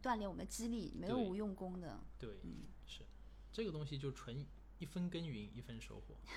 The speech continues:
Speaker 1: <laughs>
Speaker 2: 你练多少下
Speaker 1: 不要，不要上价值。
Speaker 2: 能增-，<laughs> 能增加多少肌肉，就这样的。
Speaker 1: 啊。
Speaker 2: 好，第三种方法呢，其实是一个直腿抬高。这个呢，就是躺位。刚刚第一个介绍的是站位，第二个方法介绍的是坐位。
Speaker 1: 嗯。
Speaker 2: 第三种方法介绍的是一个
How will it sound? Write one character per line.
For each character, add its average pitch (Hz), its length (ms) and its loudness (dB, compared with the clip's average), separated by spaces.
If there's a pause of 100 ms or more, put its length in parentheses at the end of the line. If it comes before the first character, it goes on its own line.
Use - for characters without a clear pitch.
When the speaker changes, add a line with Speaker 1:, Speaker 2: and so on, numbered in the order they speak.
Speaker 1:
<laughs> 339 300 4
Speaker 2:
你 294 100 4
练 320 200 10
多 349 80 8
少 339 100 8
下 349 100 8
Speaker 1:
不 349 40 6
要， - 0 -
不 - 20 6
要 339 80 8
上 285 160 8
价 277 240 6
值。 196 240 6 (140)
Speaker 2:
能 214 180 10
增-， 165 380 10
<laughs> 156 80 4
能 - 80 10
增 175 140 6
加 165 160 6
多 160 120 4
少 123 140 6
肌 120 180 -4
肉， 120 200 -4 (100)
就 104 140 -4
这 - 60 -6
样 - 160 -8
的。 - 120 -6
Speaker 1:
啊。 185 120 -6 (400)
Speaker 2:
好， - 200 -4
第 220 100 0
三 277 140 2
种 226 100 4
方 214 160 4
法 165 140 4
呢， 143 120 6
其 139 140 2
实 135 120 4
是 131 160 -2
一 117 40 0
个 120 80 0
直 - 140 -4
腿 117 140 -2
抬 98 160 -4
高。 110 200 -4 (480)
这 226 140 4
个 185 120 4
呢， 131 120 4
就 123 100 0
是 113 300 0 (400)
躺 - 260 -4
位。 143 220 2 (160)
刚 160 140 0
刚 160 40 -2
第 190 120 4
一 208 40 6
个 214 80 8
介 180 140 4
绍 151 140 4
的 135 100 4
是 143 160 0
站 160 260 2
位， 107 220 -2
第 165 100 2
二 156 100 4
个 131 80 2
方 139 180 0
法 120 120 -4
介 123 140 -4
绍 120 140 0
的 117 60 -2
是 123 120 -4
坐 143 240 0
位。 107 120 -6 (120)
Speaker 1:
嗯。 247 240 6 (160)
Speaker 2:
第 156 80 -2
三 196 160 0
种 151 100 2
方 151 180 0
法 143 140 2
介 135 160 -2
绍 123 120 -2
的 110 180 -4
是 - 160 -6
一 113 80 -2
个 110 240 -6